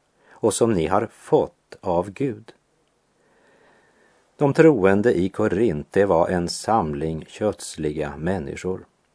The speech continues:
och Paulus kallar dem för spädbarn i Kristus.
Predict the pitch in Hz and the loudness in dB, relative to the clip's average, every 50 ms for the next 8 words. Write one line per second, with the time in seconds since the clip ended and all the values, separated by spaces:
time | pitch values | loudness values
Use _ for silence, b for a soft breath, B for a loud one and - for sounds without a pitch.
0 | _ _ _ - 101 87 82 80 78 78 _ _ _ _ _ - 101 101 104 104 | _ _ _ -6 -4 -4 -4 -4 -6 -10 _ _ _ _ _ 8 10 10 10 10
1 | 107 110 110 - - _ - 127 127 107 87 87 87 92 95 95 - - 92 92 | 6 4 2 0 -4 _ -2 0 2 2 2 2 0 0 -2 -2 -2 -2 -2 -2
2 | 95 90 - - - - _ _ - 110 120 95 71 71 80 71 69 82 95 98 | -2 -4 -6 -10 -16 -16 _ _ -2 0 0 0 -2 -4 -6 -6 -4 -4 -2 -2
3 | 82 78 82 - 101 90 - - 95 95 90 - - - - - - - - _ | -4 -6 -8 -10 -12 -14 -12 -8 -8 -8 -8 -10 -16 -16 -18 -18 -18 -20 -20 _